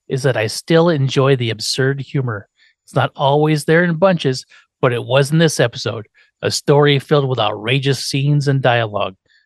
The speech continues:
You really have to like the theater of the absurd to appreciate the corny and often stupid joke, l-, stupid looking jokes in here.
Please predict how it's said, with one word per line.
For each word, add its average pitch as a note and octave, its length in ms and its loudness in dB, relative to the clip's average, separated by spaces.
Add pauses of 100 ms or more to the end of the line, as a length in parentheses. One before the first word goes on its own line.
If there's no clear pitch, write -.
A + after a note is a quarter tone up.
(140)
You A2+ 140 -10
really B2+ 260 -2
have C3 300 -2
to B2 80 -8
like C3 320 -4
the A2+ 180 -6 (220)
theater G3 400 2
of E3+ 240 0
the E3 120 0
absurd C3+ 720 -2 (560)
to B2+ 140 -2
appreciate C3 580 -2
the - 80 -4
corny D3+ 500 -2
and A#2+ 100 -4
often B2+ 380 -4
stupid D#3+ 520 -6
joke, D#3+ 260 0 (760)
l-, D3+ 300 -6
stupid B3 500 -2
looking F#3 400 0
jokes E3 380 0
in B2 100 -10
here. A2 280 -6